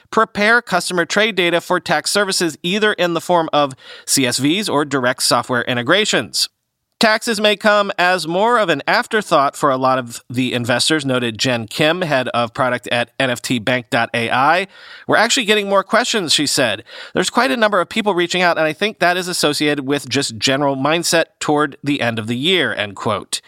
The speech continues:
Kim also pointed to the added complexity that comes with the so-called sponsorship model employed within play-to-earn gaming. While the name suggests an altruistic support system, scholarships are all about making money.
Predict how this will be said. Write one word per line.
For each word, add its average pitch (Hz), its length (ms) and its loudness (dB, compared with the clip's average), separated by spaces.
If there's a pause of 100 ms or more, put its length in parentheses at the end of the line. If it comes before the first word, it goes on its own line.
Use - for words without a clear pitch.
(440)
Kim 165 180 0
also 175 240 2
pointed 170 320 0
to 170 120 0
the 151 220 -2
added 180 260 0
complexity 160 600 -2
that 139 160 -2
comes 151 280 -2
with 135 220 -2
the 127 140 -2
so-called 151 400 0
sponsorship - 840 0 (100)
model 185 380 2
employed 180 500 0 (360)
within 165 380 0
play-to-earn 165 560 0
gaming. 170 400 -2 (340)
While 180 200 4
the 190 80 0
name 240 180 0
suggests 202 420 0
an 165 160 0
altruistic 196 600 0
support - 400 2
system, 147 320 -2
scholarships - 640 0
are 170 160 2
all 160 160 2
about 180 220 2
making 131 400 -4
money. 196 360 2